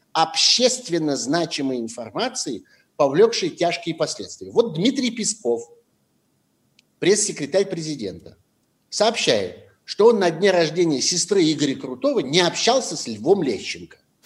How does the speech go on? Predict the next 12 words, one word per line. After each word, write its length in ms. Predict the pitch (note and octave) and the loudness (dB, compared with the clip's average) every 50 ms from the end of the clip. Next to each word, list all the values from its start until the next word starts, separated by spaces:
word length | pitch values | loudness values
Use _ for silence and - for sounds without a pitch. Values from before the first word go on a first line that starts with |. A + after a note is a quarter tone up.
| - - - - - - _ _ _ _ _ _ _ _ _ _ _ _ | -20 -20 -20 -20 -20 -20 _ _ _ _ _ _ _ _ _ _ _ _
Это 260 | - E3+ E3 - F#3+ D#3+ | 0 0 2 2 0 0
оно 220 | D3 D#3 G#3 D4 | 2 4 4 4
или 160 | D4+ C4 A3+ | 4 2 0
нет? 240 | - B2+ A#2 - - - - _ _ _ _ _ _ _ _ _ _ _ _ | -2 -2 -6 -8 -10 -12 -20 _ _ _ _ _ _ _ _ _ _ _ _
Это 200 | - G3 G3 G3+ | 2 4 4 4
распространение 520 | F#3+ E3+ - - D#3 - - G3+ C4+ D#4+ B3 | 2 0 -2 -4 -6 -4 -2 0 2 2 2
заведомо 420 | E3 F#3 F3+ F#3 F3 E3+ F3 E3 | 4 4 4 6 4 4 4 4
ложной 340 | D#3+ D#3+ D3+ C3 - C#3+ C3 | 4 4 4 2 2 0 -2
общественно 400 | B2 - - D#3 - - C3+ B2+ | -2 0 0 -2 -2 -2 -4 -6
значимой 420 | A2+ A#2 C#3+ - - - A#2+ B2 A#2 | -4 -4 -4 -4 -4 -6 -6 -6 -6
информации, 480 | A2+ C3 C3 B2 B2+ A2 - - A2 | -6 -6 -6 -6 -8 -8 -10 -12 -14
повлекшей 500 | - - A#2 A#2+ A#2+ A2 - - A2+ G#2 | -14 -12 -10 -10 -8 -10 -10 -12 -14 -16